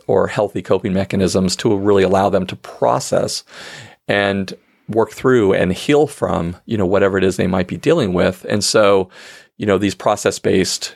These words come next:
behavioral-based addictions or, or, or behaviors might ultimately become, you know, an attempt at a solution or, you know, or at least the attempt at some form of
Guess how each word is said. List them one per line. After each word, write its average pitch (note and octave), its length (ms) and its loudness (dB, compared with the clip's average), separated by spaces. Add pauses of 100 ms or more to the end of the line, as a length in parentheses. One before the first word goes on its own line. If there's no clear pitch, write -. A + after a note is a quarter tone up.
(100)
behavioral-based F#2+ 840 0
addictions F#2 680 0
or, F2+ 180 2
or, F#2+ 240 0
or F#2+ 260 0
behaviors G#2 640 0
might G2+ 500 -2 (140)
ultimately A2+ 480 0
become, G2+ 640 -2 (920)
you B2 120 0
know, F#2 320 2 (480)
an A2+ 100 2
attempt A2 360 -2
at G#2+ 100 2
a - 20 0
solution A2+ 640 0
or, G2 260 2
you A2 100 2
know, G2 80 2
or F#2+ 180 4
at G2+ 80 2
least G#2 220 0
the F#2+ 120 0
attempt F#2+ 560 -4
at F2+ 320 -2
some - 520 -4
form F#2 400 -2
of E2+ 400 -2